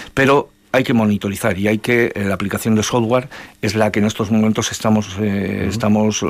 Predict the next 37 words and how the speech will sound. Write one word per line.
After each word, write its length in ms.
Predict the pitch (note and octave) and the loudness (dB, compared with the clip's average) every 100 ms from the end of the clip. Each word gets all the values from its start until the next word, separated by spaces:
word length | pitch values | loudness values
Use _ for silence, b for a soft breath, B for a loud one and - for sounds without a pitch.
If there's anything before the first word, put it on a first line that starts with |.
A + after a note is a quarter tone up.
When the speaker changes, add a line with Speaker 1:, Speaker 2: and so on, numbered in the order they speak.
| F2+ F2+ - D2 | -2 -4 -4 -6
Speaker 1:
realizando 460 | F#2+ G#2+ G2 A2 G#2+ | 0 0 2 2 2
la 80 | G2 | 2
configuración. 600 | G2+ F#2 F2+ F2+ - F#2 B B B - | -2 -4 -6 -6 -8 -10 B B B -4
Speaker 2:
Cuando 340 | G2+ G#2 G#2+ | 0 2 2
te 100 | G#2 | 0
refieres 340 | G#2+ G2+ A2 A2 | -2 0 0 2
a 60 | G2+ | 2
monitorizar, 800 | G#2 G#2 G#2 G2+ G#2 G#2 B2+ B2+ | 4 4 2 0 0 0 -2 -2
¿qué 300 | - A2+ G2 | 0 2 2
es 80 | F2+ | -2
eso 140 | F#2 | -4
en 60 | E2+ | -6
concreto? 400 | D#2+ D2+ D#2 D#2+ - B B B B - - D3+ | -6 -8 -10 -10 -12 B B B B -20 -6 0
Speaker 1:
Vamos 160 | D3 | 4
a 40 | D3 | 4
ver 80 | |
Speaker 2:
Porque 140 | C3 A#2 | 4 4
Speaker 1:
las 0 | |
Speaker 2:
pensamos 320 | A#2 C3+ C3 | 4 4 2
Speaker 1:
insta- 40 | |
Speaker 2:
que 60 | B2+ A#2+ | 0 0
es 40 | |
wifi 180 | B2+ B2+ | 0 2
free, 120 | C#3 | 2
que 60 | C3+ | 2
vamos 180 | A2+ G#2+ | 2 0
a 40 | |
tener 440 | A2+ A2+ G#2+ G#2+ | 0 2 2 2
Speaker 1:
Sí, 120 | G2+ A2+ | 2 2
Speaker 2:
libre 140 | A2+ | 2
acceso. 240 | G#2 - A2+ | 2 0 0
Speaker 1:
la 40 | |
instalación 440 | - B2 A2+ D#3 | 2 2 2 4
de, 600 | E3 E3 D#3+ D#3 D3+ G#2 A#2+ | 4 4 4 2 0 -2 -2
de 200 | B2+ B2+ | 0 2
wifi 560 | B2+ C3+ C#3+ C3+ C3 | 2 2 2 2 2
libre 440 | B2 C#3 B2 C#3 | 4 4 4 2